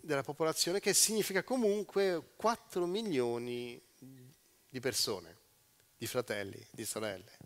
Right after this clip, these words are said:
Quattro milioni sono molto di più di quello che tutti i credenti, eh, nati di nuovo in Italia. In tutta la nazione dell'Italia non, non ci sono, non, non arriviamo ancora a quattro milioni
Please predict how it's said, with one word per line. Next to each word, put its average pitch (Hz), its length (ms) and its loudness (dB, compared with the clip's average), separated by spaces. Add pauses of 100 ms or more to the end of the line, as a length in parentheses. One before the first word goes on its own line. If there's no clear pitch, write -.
(760)
Quattro 214 340 6
milioni 185 520 10
sono 175 240 4
molto 214 300 8
di 185 160 4
più 214 180 2
di 190 160 0
quello 202 340 4
che 160 220 -2
tutti - 380 -4
i - 40 -2
credenti, 165 680 4
eh, 156 400 -2 (340)
nati 170 500 8
di 180 120 6
nuovo 160 600 12 (300)
in 185 180 8
Italia. 104 720 6 (1000)
In 127 140 -8
tutta 190 300 -4
la 160 120 2
nazione 151 340 2
dell'Italia 151 580 2
non, 180 280 2 (240)
non 180 160 2
ci 165 160 0
sono, 131 320 2
non, 214 300 6
non 180 160 4
arriviamo 185 420 6
ancora 147 640 4
a 131 100 0
quattro 160 380 -2
milioni 120 800 0